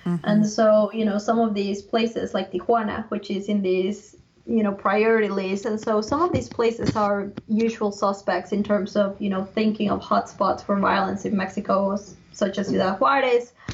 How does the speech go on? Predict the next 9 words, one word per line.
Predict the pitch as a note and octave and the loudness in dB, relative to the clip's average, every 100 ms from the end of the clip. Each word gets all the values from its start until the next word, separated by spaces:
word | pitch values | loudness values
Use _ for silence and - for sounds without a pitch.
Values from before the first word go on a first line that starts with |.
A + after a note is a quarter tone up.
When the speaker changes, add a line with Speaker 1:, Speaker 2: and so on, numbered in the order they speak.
| - - | -12 -6
Speaker 2:
also | G#3 G#3 G#3 G#3 G3 - | -2 -2 0 2 2 0
Acapulco. | G#3+ G3+ - A3+ G#3+ - F#3+ G#3 _ _ _ _ _ - | -2 -6 -2 0 0 -2 -6 -8 _ _ _ _ _ -4
Interestingly, | E4+ F4+ F4 - A#3 A3 G#3 G#3 G3 G#3+ | -2 0 -2 -2 -2 -2 0 -2 -2 0
this | A#3+ A#3+ | 0 2
is | A#3 | 2
not | A3+ A3+ | 2 2
necessarily | A3+ A3+ A3 G#3+ A3 G#3 | 2 0 -2 0 -2 -2
a | G#3+ | 0
new | G#3 G#3+ A3 A3+ A#3 | 2 2 2 2 2